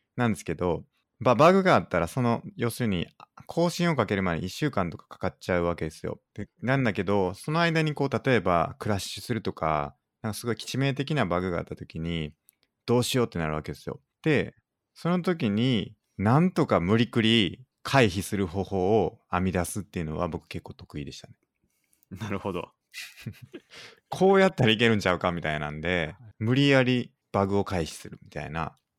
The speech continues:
Speaker 1: のを思いつくのは結構得意分野かもしれない。
Speaker 2: うん。
Speaker 3: なるほど。
Speaker 1: うん。なんか、わざとエラーを返すようにしたらいいんじゃないかとか、
Speaker 3: はいはいはい。
Speaker 1: なんかこ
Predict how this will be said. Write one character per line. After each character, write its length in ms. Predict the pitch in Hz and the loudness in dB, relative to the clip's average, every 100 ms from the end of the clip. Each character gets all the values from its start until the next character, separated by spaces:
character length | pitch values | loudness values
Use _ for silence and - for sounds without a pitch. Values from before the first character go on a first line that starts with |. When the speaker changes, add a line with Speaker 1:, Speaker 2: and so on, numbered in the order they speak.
| _ | _
Speaker 1:
の 140 | 90 85 | -8 -4
を 40 | |
思 200 | 95 101 | 0 0
い 60 | 101 | 0
つ 120 | - | -4
く 100 | - | -10
の 120 | 78 | -8
は 100 | 71 | -8
結 160 | - 80 | -10 -12
構 120 | 98 | -12
得 280 | - - 78 | -18 -16 -12
意 220 | 78 - _ _ - | -10 -12 _ _ -10
分 200 | 85 82 | -6 -6
野 100 | 67 | -8
か 140 | 76 | -12
も 80 | 67 | -16
し 160 | - 78 | -18 -16
れ 60 | |
な 120 | 71 | -18
い。 80 | 69 _ _ 113 | -18 _ _ -16
Speaker 2:
う 20 | |
ん。 40 | 95 | -16
Speaker 3:
な 60 | |
る 100 | - | -16
ほ 100 | 92 | -20
ど。 140 | 92 95 98 107 _ - | -20 -20 -20 _ _ -14
Speaker 1:
う 80 | |
ん。 260 | 76 71 71 _ _ | -14 -14 -18 _ _
な 140 | 95 98 | -6 -4
ん 20 | |
か、 180 | 85 - _ _ - | -4 -6 _ _ -2
わ 160 | 98 | 2
ざ 140 | 135 196 | 2 0
と 460 | - 85 80 - _ - | 0 0 -2 -8 _ -2
エ 100 | 104 | 2
ラ 180 | 104 95 | 4 2
ー 40 | |
を 60 | 92 | 0
返 280 | 101 90 | -2 -2
す 320 | 87 - - 101 | -4 -10 -8 -4
よ 100 | 82 | -4
う 40 | |
に 80 | 78 | -6
し 80 | - | -8
た 80 | |
ら 60 | 78 | -8
い 40 | |
い 20 | 76 | -8
ん 40 | |
じ 80 | 73 | -10
ゃ 40 | |
な 60 | 69 | -12
い 60 | |
か 100 | 67 | -14
と 100 | 71 | -16
か、 400 | 69 76 69 73 _ _ | -8 -6 -6 -8 _ _
Speaker 3:
は 220 | _ 104 | _ -20
い 80 | 92 - | -20 -20
は 80 | 87 | -20
い 80 | _ - | _ -18
は 60 | |
い。 40 | 104 | -10
Speaker 1:
な 80 | |
ん 60 | 95 | -10
か 100 | - | -8
こ 420 | - 92 85 82 | -2 0 0 -4